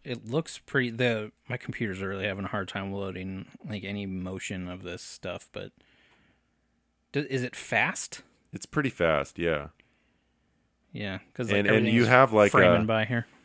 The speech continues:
Speaker 2: You have, like, a, a Symphony of the Night, like, backup, like,
Speaker 1: Oh,
Speaker 2: you hit
Speaker 1: back
Speaker 2: left
Speaker 1: dash?
Speaker 2: trigger and it, like, yeah, dashes you back and you get upgrades for that or, like, different modes of that.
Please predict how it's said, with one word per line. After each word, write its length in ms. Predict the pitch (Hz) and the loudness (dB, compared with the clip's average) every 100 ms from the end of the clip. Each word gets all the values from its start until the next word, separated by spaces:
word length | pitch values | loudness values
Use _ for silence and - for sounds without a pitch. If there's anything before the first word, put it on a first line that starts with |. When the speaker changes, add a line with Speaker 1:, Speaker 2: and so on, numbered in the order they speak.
| _ - | _ -4
Speaker 2:
You 120 | 104 | 2
have, 260 | 113 120 113 | 6 8 8
like, 220 | 104 95 | 4 4
a, 420 | 87 80 80 67 - | 2 2 0 -4 -10
a 120 | 90 | -8
Symphony 400 | - 117 101 98 | -2 -2 0 -2
of 100 | 92 | 0
the 80 | 85 | 0
Night, 260 | 87 90 - | 0 0 0
like, 240 | 85 - 80 80 | -4 -4 -18 0
backup, 520 | 90 90 - 85 - | 4 4 4 2 2
like, 420 | 80 78 78 - _ - | -2 -2 -4 -10 _ -4
Speaker 1:
Oh, 100 | 120 | 0
Speaker 2:
you 60 | 104 | 4
hit 60 | 117 | 4
Speaker 1:
back 60 | 104 | 6
Speaker 2:
left 40 | |
Speaker 1:
dash? 300 | 104 107 - - | 8 8 6 -2
Speaker 2:
trigger 420 | - 117 127 127 | 2 4 4 2
and 120 | 98 | 2
it, 80 | 85 | -2
like, 160 | 80 78 _ 90 87 | -6 -8 _ -8 4
yeah, 200 | 104 85 | 4 6
dashes 480 | 90 92 95 95 | 6 4 4 -4
you 80 | 87 | -4
back 300 | 76 87 90 | 2 2 2
and 80 | 98 | -2
you 60 | 92 | -2
get 200 | 92 - | -2 -2
upgrades 400 | 92 - 90 85 | -4 2 2 2
for 120 | - | 0
that 240 | 85 87 85 | 2 4 2
or, 140 | 80 | 0
like, 260 | 73 73 - _ _ _ | -2 -4 -6 _ _ _
different 280 | 95 90 - | -6 -6 -4
modes 320 | 85 85 85 | -2 0 0
of 100 | 90 | 0
that. 360 | 85 85 95 | 2 2 0